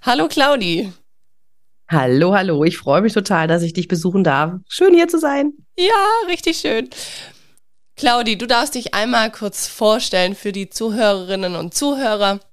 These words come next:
Speaker 1: dass die wissen, wer du bist.
Speaker 2: Das mache ich super gerne.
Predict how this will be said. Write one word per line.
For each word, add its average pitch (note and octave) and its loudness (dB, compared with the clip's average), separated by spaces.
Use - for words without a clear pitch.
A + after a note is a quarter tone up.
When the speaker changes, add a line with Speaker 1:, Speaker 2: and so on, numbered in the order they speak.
Speaker 1:
dass E3+ -12
die D#3+ -12
wissen, E3+ -8
wer D#3 -6
du D#3+ -12
bist. - -10
Speaker 2:
Das C3 -4
mache A#2 -2
ich B2+ -8
super D3 -2
gerne. B2+ 0